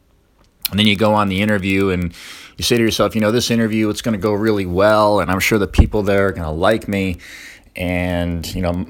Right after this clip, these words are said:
if I get hired there, the coworker is gonna like me, and, and maybe I'll make, you know, more money.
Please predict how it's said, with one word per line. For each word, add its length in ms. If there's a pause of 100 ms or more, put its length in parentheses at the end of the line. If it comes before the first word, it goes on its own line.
(260)
if 120
I 80
get 160
hired 400
there, 320
the 120
coworker 540
is 100
gonna 200
like 280
me, 240
and, 260
and 160
maybe 300
I'll 140
make, 260
you 200
know, 360
more 280
money. 600